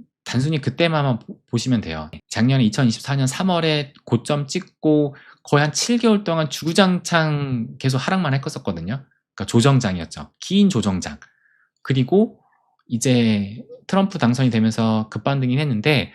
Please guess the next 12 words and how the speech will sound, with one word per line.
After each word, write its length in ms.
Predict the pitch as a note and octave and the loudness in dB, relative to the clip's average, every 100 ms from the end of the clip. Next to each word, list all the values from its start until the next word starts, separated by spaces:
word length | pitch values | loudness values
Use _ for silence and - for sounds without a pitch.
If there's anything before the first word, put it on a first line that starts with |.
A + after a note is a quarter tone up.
| - _ - | -20 _ -6
그 580 | G3 G#3 G3 F#3 E3 | 0 2 4 2 -2
전까지도 880 | C3+ A3 A3 C#3+ B2 - F2 F2 D#2+ _ - | -4 -4 0 0 0 -4 -6 -6 -10 _ -16
약간 180 | C#3 D3+ | -8 -6
불안한 520 | C3+ - F#3 F3+ E3+ | -4 0 2 0 -2
그런 500 | D#3 C#3 C#3 C#3 C#3 C3+ | -2 -2 0 -2 -4 -2
모습을 560 | A2 B2+ A2+ D#3 C3 D#2+ _ _ - | 0 0 0 0 0 -2 _ _ -2
계속 300 | F#3 F3+ - | 0 0 2
보였었습니다. 840 | A#2+ C3+ - G2+ E2 E2 D#2 - | 4 4 0 -6 -8 -10 -12 -14
그거와 320 | - G#2+ C3+ C3 | -10 -2 -2 -2
비교를 240 | A2 G#2+ | -4 -4
해볼 240 | C#3 G#2+ - | -4 -6 -4
때 300 | G#2+ - | -6 -6